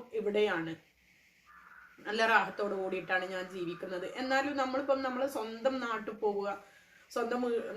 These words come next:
നമ്മൾ ജനിച്ച് വളർന്ന വീട്ടിൽ പോവുക, അതൊക്കെ ഒരു ഭയങ്കര ഫീൽ തന്നെയാണ്. പക്ഷെ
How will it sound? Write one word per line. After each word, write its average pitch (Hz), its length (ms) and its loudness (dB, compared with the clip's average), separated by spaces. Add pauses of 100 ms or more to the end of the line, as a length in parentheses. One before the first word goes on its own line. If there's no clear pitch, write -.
(160)
നമ്മൾ 220 220 0
ജനിച്ച് 220 420 0
വളർന്ന 202 420 2
വീട്ടിൽ 202 380 0
പോവുക, 190 340 2 (120)
അതൊക്കെ 254 300 2
ഒരു 277 140 6 (840)
ഭയങ്കര 220 380 4
ഫീൽ 220 240 -2 (120)
തന്നെയാണ്. 196 380 2
പക്ഷെ 214 320 0